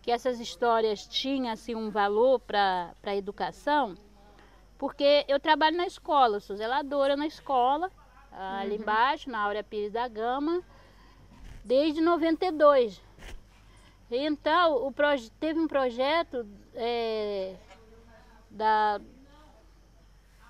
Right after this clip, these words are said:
Speaker 1: teve um projeto da escola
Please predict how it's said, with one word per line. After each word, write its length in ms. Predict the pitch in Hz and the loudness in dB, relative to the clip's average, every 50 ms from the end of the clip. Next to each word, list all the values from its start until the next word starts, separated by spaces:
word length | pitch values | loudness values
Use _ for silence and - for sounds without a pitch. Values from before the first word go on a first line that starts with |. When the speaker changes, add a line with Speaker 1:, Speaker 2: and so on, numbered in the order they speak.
| - - - - - - - - - - - - - - - _ _ - _ - - - - - | -20 -20 -20 -20 -20 -20 -20 -20 -20 -20 -20 -20 -20 -20 -20 _ _ -20 _ -20 -20 -20 -20 -10
Speaker 1:
teve 180 | - 233 226 226 | -4 -4 -4 -2
um 60 | 277 262 | -4 -2
projeto 440 | 277 269 262 240 262 262 262 - | 0 0 0 2 2 0 0 0
da 120 | 254 247 240 | -2 -2 -2
escola 680 | 220 - - - 294 302 320 311 285 226 190 180 180 | -2 -4 -8 -2 2 4 4 6 4 4 2 -4 -8